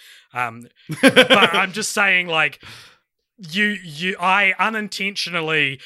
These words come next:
Speaker 1: opened my mouth while my brain was still formulating what I'd just
Speaker 2: Yeah.
Speaker 1: seen.
Speaker 2: And so I, I s-, I could sense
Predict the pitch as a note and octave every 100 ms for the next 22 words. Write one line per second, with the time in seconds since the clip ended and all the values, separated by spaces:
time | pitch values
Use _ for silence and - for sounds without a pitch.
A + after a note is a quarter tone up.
0 | - - F#3 F#3+ F#3 D3+ D#3 D3 D3 C#3
1 | - D#3 C#3+ C#3+ C3+ A#2 C3+ C3+ C3 B2
2 | - D3 B2+ - C3+ C3 A#2+ A#2+ A2+ A2+
3 | G#2 G#2+ _ _ _ B2 B2+ B2+ A#2 A2
4 | A#2+ G#2 - A#2+ G2+ F#2+ - _ _ _
5 | _ _ C#3+ D3 - - D3+ D3 C#3+ -
6 | C#3+ - D3 E3+ F#3 F#3 - D3 D#3+ D#3
7 | - C#3+ C#3+ C#3+ E3+ - - F3 C#3 G2
8 | - - -